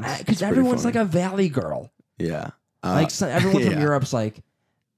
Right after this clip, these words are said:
Speaker 1: "Oh my God, hi, I'm from," <laughs> and I'm like, "What?" <laughs>
Speaker 2: Yeah.
Speaker 1: "Eh, Santa Monica." <laughs> Like, that's, she was like,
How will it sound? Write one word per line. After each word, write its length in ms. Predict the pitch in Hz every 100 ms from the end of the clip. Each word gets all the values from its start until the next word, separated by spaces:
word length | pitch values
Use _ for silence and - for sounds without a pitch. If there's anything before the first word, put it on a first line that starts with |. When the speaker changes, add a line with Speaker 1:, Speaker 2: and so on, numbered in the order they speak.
| -
Speaker 1:
"Oh 160 | 247
my 240 | 240 226 208
God, 680 | 190 202 202 202 190 165
hi, 680 | 147 190 202 190 170 151 127
I'm 220 | - 190 208
from," 640 | - 220 190 160 143 - -
<laughs> 120 | 180
and 220 | - 226 - -
I'm 160 | 160
like, 160 | 160 160 - - - -
"What?" 560 | 113 107 110 202 - - -
<laughs> 400 | 180 - _ -
Speaker 2:
Yeah. 460 | 95 87 95 - 131 - - _
Speaker 1:
"Eh, 120 | - -
Santa 360 | - 262 226
Monica." 720 | 226 226 214 240 220 156 113 -
<laughs> 260 | 160 226
Like, 180 | 151 156
that's, 240 | 175 185 165
she 80 |
was 100 | 170
like, 160 | 156 131